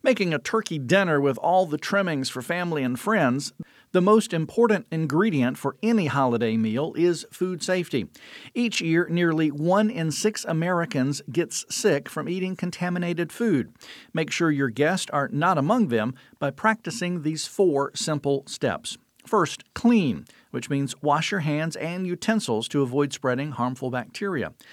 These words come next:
Second, separate. Use separate cutting boards when preparing raw meat, poultry, and vegetables. Third, cook.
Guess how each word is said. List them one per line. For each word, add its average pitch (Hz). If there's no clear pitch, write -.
Second, 220
separate. 151
Use 175
separate 190
cutting 190
boards 110
when 131
preparing 131
raw 135
meat, 135
poultry, 110
and 110
vegetables. 113
Third, 220
cook. -